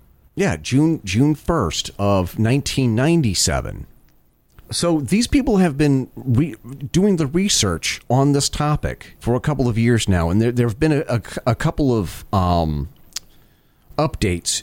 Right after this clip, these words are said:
to their book. If you buy, if you buy the, um, the paperback, it's, I thi-, I believe it's been updated with some new information. I might be wrong, and if I am,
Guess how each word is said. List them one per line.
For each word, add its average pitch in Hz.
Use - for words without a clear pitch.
to 120
their 101
book. 95
If 80
you 87
buy, 80
if 104
you 95
buy 101
the, 90
um, 71
the 82
paperback, 78
it's, 85
I 101
thi-, -
I 110
believe 120
it's -
been 90
updated 69
with 73
some 78
new 76
information. 62
I -
might 113
be 101
wrong, 76
and 82
if 87
I 87
am, 98